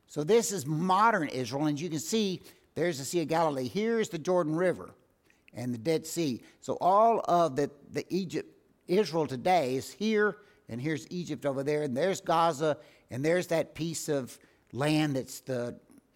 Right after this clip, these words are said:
the West Bank. The West Bank's about four miles wide and about, uh, between here and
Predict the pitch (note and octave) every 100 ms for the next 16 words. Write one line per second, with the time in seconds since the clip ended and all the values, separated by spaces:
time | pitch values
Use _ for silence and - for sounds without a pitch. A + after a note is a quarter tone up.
0 | _ _ - _ - A#2 A#2+ A2 - B2+
1 | D#3+ - C#3 D3+ B2+ - - _ _ _
2 | _ _ _ _ B2+ E3 F3 - F3+ E3+
3 | C#3+ D3+ C#3 - F3 F3 D#3+ D#3 D3 C3
4 | C#3+ D#3 D#3 C#3 A2+ C#3 C3+ A#2+ _ _
5 | _ _ _ - A#2+ A#2+ - D3 C#3 B2+
6 | D3 D3 C#3+ A#2+ A2